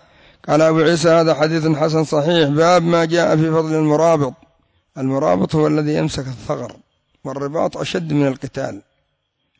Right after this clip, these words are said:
لأن القتال كل الناس يتوجهون إلى مصافة العدو ومناوشة العدو، أما الرباط يستلزم المكوث ربما لأشهر، فكان المرابطون يمسكون الثغور،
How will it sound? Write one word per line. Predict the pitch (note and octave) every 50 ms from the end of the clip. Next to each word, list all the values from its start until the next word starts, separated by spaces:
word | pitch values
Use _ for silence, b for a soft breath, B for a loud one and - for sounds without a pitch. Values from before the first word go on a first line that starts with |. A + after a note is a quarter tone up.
| _
لأن | - D#3 D#3+ E3+ E3+ D#3+
القتال | D3+ D#3+ F3 D3+ C#3+ - F#3 G3+ G3+ F#3+
كل | - G3 F#3+ G3
الناس | F3 F3 F3+ F#3+ E3+ D3+
يتوجهون | E3+ - - D#3+ E3 E3 D#3 D3+ D#3 D3+ E3 F3 F3 D#3
إلى | D3 D3 D#3 E3 D#3+ D3+ D#3 D#3 D#3+ - - _ _ _ _ _ _ _ _ _ _ _ _ _ _ _ _ _ _ -
مصافة | E3+ D3 - E3 D#3+ D#3+ - - D#3 D3 -
العدو | D3 C#3 C3+ C#3 D3+ D#3+ F3+ F#3 F3
ومناوشة | E3+ D#3+ D#3 D3+ D#3 D#3+ E3+ D#3 C3+ D#3 D3+ -
العدو، | C#3+ C3 B2+ C#3 C#3 C3+ A#2+ G#2+ - _ _ _ -
أما | D#3+ E3 - E3
الرباط | D#3+ D3 D3+ D3 D3 E3 E3 D#3+ C#3+ - _ _ _ _ b b b b b b b _
يستلزم | - C#3+ - - - F#3 F3+ D#3 D3+ D#3+ D#3
المكوث | D3+ D3+ D#3 D3+ - - C3 - D#3 D3
ربما | D3+ D#3 D3+ E3 D#3+ D#3+ D#3+
لأشهر، | D3+ D3 D3 E3+ E3+ - - - C3+ B2+ - _ _ _ _ _ _ _ _ _ _ _ -
فكان | C3 - D#3+ D#3+ E3 D#3+
المرابطون | D#3+ D#3 D#3 D#3 D3+ D3+ D3+ C#3+ D3+ D3 D3+ F#3+ G3+ G#3+
يمسكون | F#3 E3+ D#3+ C#3 - D#3 - - F3+ E3
الثغور، | D3+ - - D3+ D3+ E3 F3+ F3+ D3+ -